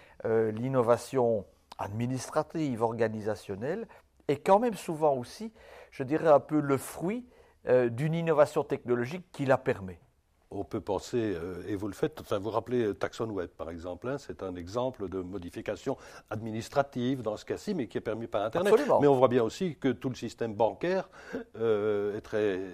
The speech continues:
Speaker 2: concerné aussi par cet usage d'Internet, hein. Euh, on ferme des agences, il faut bien le reconnaître aussi, hein.
Speaker 1: Oui, et ça, c'est tout le problème de la destruction créatrice, hein,
Speaker 2: Oui,
Speaker 1: si
Speaker 2: euh,
Speaker 1: on
Speaker 2: cher
Speaker 1: plaide
Speaker 2: à monsieur Schumpeter
Speaker 1: Ah.
Speaker 2: et cher à Philippe de Waut aussi.
Speaker 1: Absolument. Et donc, si on plaide pour l'innovation, on doit s'attendre à ce genre de choses. Et on a toujours dit, il y a,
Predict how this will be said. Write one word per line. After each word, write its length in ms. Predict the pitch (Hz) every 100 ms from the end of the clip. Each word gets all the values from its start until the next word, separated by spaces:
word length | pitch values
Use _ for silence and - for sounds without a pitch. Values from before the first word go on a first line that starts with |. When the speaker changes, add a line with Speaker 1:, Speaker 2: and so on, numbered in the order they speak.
| - - - -
Speaker 2:
concerné 580 | 113 - 143 170 220 165
aussi 300 | 113 - 113
par 280 | - 82 -
cet 220 | 104 -
usage 320 | 92 101 92
d'Internet, 560 | 87 - 131 190 - 107
hein. 140 | 131
Euh, 340 | 123 98 98 113
on 60 |
ferme 300 | - - 120
des 180 | 95 87
agences, 460 | 95 151 170 104 104
il 80 |
faut 120 | 90 95
bien 200 | 98 92
le 60 |
reconnaître 520 | 95 92 131 170 -
aussi, 300 | 117 - 98 90
hein. 60 | 127
Speaker 1:
Oui, 200 | 151 -
et 140 | 123
ça, 240 | 117 226 226
c'est 260 | - 117
tout 120 | -
le 60 | 135
problème 400 | - 127 165 160
de 100 | 120
la 120 | 117
destruction 560 | 110 110 - 110 - 120
créatrice, 640 | - 98 98 - 208 -
hein, 140 | 107 131
Speaker 2:
Oui, 200 | 113 143
Speaker 1:
si 80 | 131
Speaker 2:
euh, 140 | 110
Speaker 1:
on 180 | 110 113
Speaker 2:
cher 300 | - 151 135
Speaker 1:
plaide 100 | 143
Speaker 2:
à 20 |
monsieur 200 | 127 113
Schumpeter 540 | 127 - 123 117 160 185
Speaker 1:
Ah. 240 | 165 135 127
Speaker 2:
et 60 |
cher 240 | - 156 139
à 60 |
Philippe 280 | - 135 127
de 80 | 123
Waut 220 | 117 139
aussi. 160 | 143 190
Speaker 1:
Absolument. 400 | 214 269 147 -
Et 100 | 131
donc, 160 | 160
si 160 | - 170
on 120 | 147
plaide 280 | - 160 -
pour 160 | 131
l'innovation, 640 | 123 120 110 113 - 233 240
on 140 | 127 117
doit 180 | 127 113
s'attendre 580 | 131 - 220 123 98
à 80 | -
ce 180 | - 113
genre 240 | 107 110
de 100 | 104
choses. 360 | 127 196 160 117
Et 40 |
on 100 | 117
a 80 | 127
toujours 360 | 120 127 123 113
dit, 140 | 127
il 80 | 135
y 80 |
a, 100 | 120